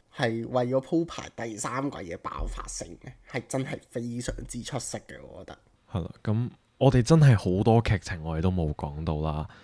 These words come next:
Speaker 2: 咁有好多我哋覺得，呃，好睇啊，或者係一啲都重要嘅元素，我哋純粹都係用幾句帶過。咁我哋亦都冇講一啲好關鍵嘅嘢啦。咁啊，真係完完全全想俾觀眾一個懸疑感啦。咁如果你睇過嘅，你可以喺I G度同我哋留言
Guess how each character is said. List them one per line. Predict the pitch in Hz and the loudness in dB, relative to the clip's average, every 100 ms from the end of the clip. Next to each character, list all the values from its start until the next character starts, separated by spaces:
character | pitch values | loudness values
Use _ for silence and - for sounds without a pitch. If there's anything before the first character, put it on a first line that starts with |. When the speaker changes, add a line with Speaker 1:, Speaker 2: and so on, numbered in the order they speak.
| - _ | -20 _
Speaker 2:
咁 | 92 98 | 0 4
有 | 110 | 4
好 | 98 92 | 4 2
多 | 113 | 4
我 | 80 87 | 2 0
哋 | 85 | 0
覺 | 85 | 0
得， | 92 - _ | 0 -2 _
呃， | 69 - | -14 -6
好 | 101 | 0
睇 | 110 98 90 85 | 2 4 2 2
啊， | 85 | 0
或 | 80 | 0
者 | 82 98 | 2 2
係 | 87 | 2
一 | 71 | 0
啲 | 90 95 | 0 0
都 | 92 110 | 2 2
重 | 107 85 80 | 2 0 0
要 | |
嘅 | 82 | 0
元 | 82 78 | 0 -2
素， | 90 | -2
我 | 82 90 | 2 2
哋 | |
純 | 87 | 0
粹 | 80 | -4
都 | 80 | 2
係 | 107 80 | 2 2
用 | 58 80 - | -2 -6 -4
幾 | 73 90 | -2 4
句 | 90 82 | 4 4
帶 | 82 78 | 2 0
過。 | 78 80 76 - - _ - | 0 0 0 -8 -20 _ -6
咁 | 90 | -4
我 | 95 87 | 0 -2
哋 | 80 | -2
亦 | |
都 | - 107 | 0 2
冇 | 87 | 2
講 | - 78 | -2 0
一 | 92 | 2
啲 | 95 95 | 4 4
好 | 87 | 2
關 | - 95 98 | 2 2 2
鍵 | 90 80 | 0 0
嘅 | 82 82 | 0 2
嘢 | 85 | 2
啦。 | 95 92 - - _ | 2 0 -8 -20 _
咁 | 135 | 2
啊， | 127 | 4
真 | - 139 | 4 6
係 | |
完 | 131 90 87 78 85 80 | 6 4 -2 -2 -2 -2
完 | |
全 | 78 87 | -2 -4
全 | 80 78 | -2 -2
想 | 82 98 | 2 4
俾 | 107 104 | 4 4
觀 | 113 110 | 4 4
眾 | 107 87 - - _ - | 4 2 -2 -18 _ -2
一 | 120 | 4
個 | 107 | 4
懸 | 87 80 | 4 0
疑 | 80 | 2
感 | 82 101 | 4 6
啦。 | 110 110 - _ _ | 6 4 0 _ _
咁 | 196 | 8
如 | 208 | 12
果 | 185 | 12
你 | 160 | 12
睇 | - 95 | 8 6
過 | 110 90 | 8 6
嘅， | 80 65 - _ _ _ | 4 -6 -12 _ _ _
你 | 117 | 0
可 | 110 120 | 4 6
以 | |
喺 | 101 | 4
I | 104 98 | 2 2
G | 107 | 4
度 | 90 | 2
同 | 71 | 0
我 | 76 | -6
哋 | 76 | -6
留 | 76 | -6
言 | 76 | -10